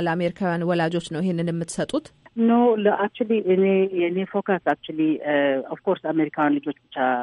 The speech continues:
Speaker 2: ናቸው የምናገኘው፣ ግን በብዛት ይሄ ያለው ኮሚኒቲ፣ የአበሻ ኮሚኒቲ ኢትዮጵያ ይሁን ኤርትራ ይሁን፣ እ፣ ያለው ልጆች ከቤተክርስቲያኖቹም ይሁን ከሌሎቹ በየቦታው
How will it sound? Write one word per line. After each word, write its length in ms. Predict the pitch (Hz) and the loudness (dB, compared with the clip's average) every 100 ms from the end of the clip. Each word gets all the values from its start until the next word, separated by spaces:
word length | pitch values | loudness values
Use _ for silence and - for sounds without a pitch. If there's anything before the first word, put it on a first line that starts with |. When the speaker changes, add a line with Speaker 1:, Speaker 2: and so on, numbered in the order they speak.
| 131 | -4
Speaker 2:
ናቸው 380 | 131 - - 143 127 143 139 135 | -8 -6 -4 -4 -4 -10 -14 -20
የምናገኘው፣ 640 | _ - 143 127 139 156 196 | _ -10 -4 -4 -2 -4 -2
ግን 160 | 185 196 | -2 -2
በብዛት 460 | 156 139 160 196 - 165 | -4 -4 -2 -2 -2 -12
ይሄ 160 | 139 143 143 139 - | -6 -2 -2 -4 -2
ያለው 320 | 156 151 151 | 0 2 0
ኮሚኒቲ፣ 440 | - 151 147 143 - 131 - | -2 0 2 0 -4 -4 0
የአበሻ 400 | 127 120 127 - 143 | 0 -2 -6 -4 -4
ኮሚኒቲ 440 | - 139 139 135 - 131 | -2 -2 0 0 -4 -8
ኢትዮጵያ 380 | - 123 135 123 | -8 -10 -2 -2
ይሁን 280 | 127 147 143 | -2 0 2
ኤርትራ 300 | 127 123 135 131 | 0 -4 -6 -6
ይሁን፣ 280 | 135 139 131 - - - - | -6 -4 -4 -6 -20 -20 -20
እ፣ 140 | - 110 123 | -10 -6 -4
ያለው 400 | 135 131 127 135 123 | 0 0 0 -4 -4
ልጆች 340 | 127 165 160 - - | -4 -2 -4 -6 -6
ከቤተክርስቲያኖቹም 880 | 117 113 - - 120 127 - 131 | -4 -4 -6 -8 -2 -2 -2 0
ይሁን 260 | 131 156 170 | 2 4 2
ከሌሎቹ 560 | - 127 131 143 135 - - | 2 -2 -4 -8 -10 -12 2
በየቦታው 580 | 156 156 135 123 120 | 4 4 0 -2 -2